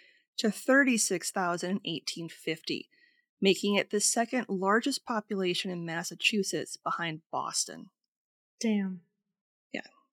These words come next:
Speaker 2: Did it take 'em twenty years to improve the roads? <laughs>
Speaker 1: Where we're going, we don't need roads.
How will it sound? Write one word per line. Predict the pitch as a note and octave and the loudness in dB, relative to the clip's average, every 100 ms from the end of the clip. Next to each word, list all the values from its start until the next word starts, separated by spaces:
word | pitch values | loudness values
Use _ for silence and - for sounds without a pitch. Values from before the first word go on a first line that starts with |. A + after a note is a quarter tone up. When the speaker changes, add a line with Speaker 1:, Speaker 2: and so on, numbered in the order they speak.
| _ _ _ _ - | _ _ _ _ 4
Speaker 2:
Did | A3 | 6
it | G#3+ | 8
take | A#3+ A#3 | 4 4
'em | A3 | 0
twenty | B3+ B3 A3+ | 4 4 4
years | A3+ B3 B3 - | 2 2 2 4
to | C4 | 4
improve | A3 C4+ B3 | 4 4 2
the | A#3 A3+ | 4 8
roads? | A3+ C#4 D4 D4 - - - | 10 12 12 10 8 8 8
<laughs> | G#4+ A4 - A4 - G4+ G4+ - F#4+ - F#4+ - - - - F4+ - A3 G3+ | 8 10 10 10 8 2 2 2 2 4 2 0 -6 -6 -4 -4 -4 -8 -2
Speaker 1:
Where | G3 G#3 | 2 6
we're | A3 | 8
going, | G#3 G#3+ A3 A3 | 10 8 10 8
we | A#3 | 8
don't | G#3+ G#3 | 8 6
need | G3+ G#3+ G#3+ | 6 6 6
roads. | G3 F#3 F#3 G3+ - - | 6 6 6 8 8 8